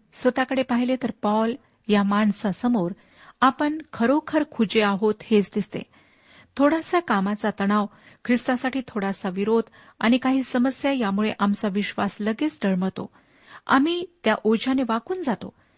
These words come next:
देवाविरुद्ध कुरकुर करतो. आम्हाला पावलाचे कधीच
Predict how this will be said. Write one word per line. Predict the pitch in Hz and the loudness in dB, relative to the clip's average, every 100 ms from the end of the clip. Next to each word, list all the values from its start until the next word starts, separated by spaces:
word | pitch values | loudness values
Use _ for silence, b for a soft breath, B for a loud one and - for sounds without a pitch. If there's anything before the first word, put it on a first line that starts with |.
| b b - | b b -4
देवाविरुद्ध | 208 294 330 311 311 - | 2 2 2 0 -2 -2
कुरकुर | 311 - 262 - 415 | -4 -4 -4 2 2
करतो. | - 202 - - b b b b b - | 2 -6 -10 -18 b b b b b 0
आम्हाला | 277 359 370 | 2 2 0
पावलाचे | 269 294 311 302 285 | 0 2 2 0 -2
कधीच | 247 226 254 | 0 0 -2